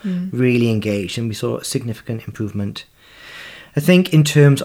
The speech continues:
Speaker 2: of writing skills,
Speaker 1: Mm-hmm.
Speaker 2: uh, we've seen some really good, um, examples of how some of the less able pupils have improved their writing. So, for example, we presented the pupils with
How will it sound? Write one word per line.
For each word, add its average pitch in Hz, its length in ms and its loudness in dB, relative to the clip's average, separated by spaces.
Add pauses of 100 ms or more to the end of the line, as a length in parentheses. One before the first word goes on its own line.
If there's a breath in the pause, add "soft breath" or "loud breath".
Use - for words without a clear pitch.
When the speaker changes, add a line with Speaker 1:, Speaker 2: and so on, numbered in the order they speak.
Speaker 2:
of 123 560 4
writing 127 580 2
skills, 117 720 -2 (100)
Speaker 1:
Mm-hmm. 202 180 0 (200)
Speaker 2:
uh, 110 300 -2
we've 120 240 0
seen 120 500 0
some 120 440 0
really 127 380 2
good, 117 480 -2 (580 soft breath)
um, 110 220 -2
examples 113 640 -2
of 117 180 0
how 123 180 -2
some 123 180 -4
of 117 60 -6
the 120 80 0
less 117 300 0
able 110 440 0
pupils 117 720 -6 (200 loud breath)
have 113 180 -2
improved 110 420 -2
their 120 120 2
writing. 113 560 -2 (340 loud breath)
So, 123 280 2
for 143 320 4
example, 113 800 -2
we 117 260 0
presented 120 440 -4
the 117 60 -8
pupils 107 480 -6
with 113 340 -2